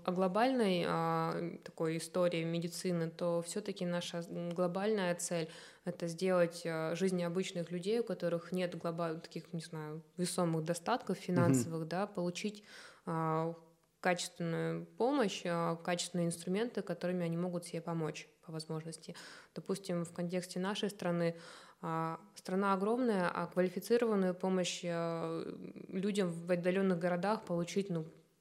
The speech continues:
Speaker 1: практически нереально. А когда
Speaker 2: Очень
Speaker 1: появ-,
Speaker 2: тяжело.
Speaker 1: получается, появляются инструменты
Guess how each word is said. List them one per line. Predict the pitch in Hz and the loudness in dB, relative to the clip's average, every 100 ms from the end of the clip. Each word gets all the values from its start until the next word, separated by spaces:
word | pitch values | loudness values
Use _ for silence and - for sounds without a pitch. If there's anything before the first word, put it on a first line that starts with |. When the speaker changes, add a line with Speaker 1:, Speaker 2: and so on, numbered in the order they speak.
| - | -16
Speaker 1:
практически | - 165 190 - - 175 | -10 -4 -2 -2 -4 -4
нереально. | 165 160 160 151 160 202 - - - | -2 0 0 -2 -6 -8 -16 -18 -12
А | - | -6
когда | 170 175 | 0 2
Speaker 2:
Очень | 202 | 4
Speaker 1:
появ-, | 190 185 185 | 4 4 2
Speaker 2:
тяжело. | - | 0
Speaker 1:
получается, | 190 190 - 190 185 185 180 175 175 - - 190 - | 0 2 0 2 2 2 2 2 2 -2 -6 -6 2
появляются | 196 202 185 - 185 185 | 4 6 4 2 0 2
инструменты | 185 - 202 196 180 | 2 2 4 4 4